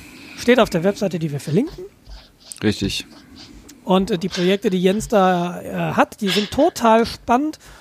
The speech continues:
Speaker 1: Bestimmt.
Speaker 2: Bestimmt.
Speaker 1: Mhm.
Speaker 2: Also es geht tatsächlich um, um Synchronized Playback mit D L N A.
Speaker 1: Das hast du schon dreimal gesagt.
Speaker 2: Ja, dass man quasi, <laughs> ne, in mehreren Räumen das Gleiche gleichzeitig abspielen kann.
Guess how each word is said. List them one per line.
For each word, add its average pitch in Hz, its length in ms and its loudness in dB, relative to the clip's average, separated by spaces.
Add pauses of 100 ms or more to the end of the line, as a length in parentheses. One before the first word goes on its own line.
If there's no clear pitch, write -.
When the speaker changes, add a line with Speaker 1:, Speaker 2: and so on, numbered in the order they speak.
(840)
Speaker 1:
Bestimmt. 156 520 -4 (920)
Speaker 2:
Bestimmt. 95 500 -2
Speaker 1:
Mhm. 165 200 -4
Speaker 2:
Also 147 180 6
es 147 120 0
geht 165 160 4
tatsächlich 147 480 4
um, 131 240 4
um 127 160 6
Synchronized 123 600 2
Playback 98 580 0 (220)
mit 92 320 -8
D 80 60 0
L 87 120 0
N 78 100 0
A. - 40 2
Speaker 1:
Das 76 100 0
hast 165 160 -8
du 285 60 -6
schon 247 180 -4
dreimal 190 420 -2
gesagt. 127 380 -14 (200)
Speaker 2:
Ja, - 140 -2 (320)
dass - 380 -4
man 117 240 2
quasi, 113 440 4
<laughs> 110 140 2
ne, 170 220 2 (880)
in 175 160 6
mehreren 151 340 4
Räumen 139 300 4
das 120 160 2
Gleiche 117 320 0
gleichzeitig 95 540 -4
abspielen 90 320 -8
kann. - 160 -8